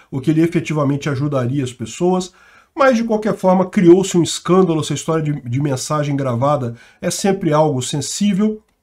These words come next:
E é lógico, a opo-, a oposição não ia ficar diferente, não ia ficar indiferente a isso.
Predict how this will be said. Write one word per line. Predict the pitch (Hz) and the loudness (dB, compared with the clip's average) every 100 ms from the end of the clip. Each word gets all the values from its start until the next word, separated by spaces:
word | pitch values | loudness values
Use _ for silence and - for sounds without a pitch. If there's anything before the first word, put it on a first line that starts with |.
| _ _ _ _ _ _ | _ _ _ _ _ _
E | 190 208 214 - - - | -4 -4 -4 -16 -20 -6
é | 247 | 0
lógico, | 165 165 160 190 | 4 2 0 -2
a | 180 | 0
opo-, | 175 190 | 0 -2
a | 156 | -4
oposição | 151 165 156 - | 0 0 0 0
não | 170 165 | 4 4
ia | 170 175 | 4 2
ficar | 165 - 160 | -2 -4 -4
diferente, | 131 - 170 143 147 - - | -4 -4 -2 -2 -2 -6 -4
não | 151 156 | 0 2
ia | 165 | 0
ficar | 165 | 0
indiferente | 160 156 - 160 131 135 220 | -2 -4 -4 -4 -4 -4 -2
a | |
isso. | 170 165 - | -2 -4 -8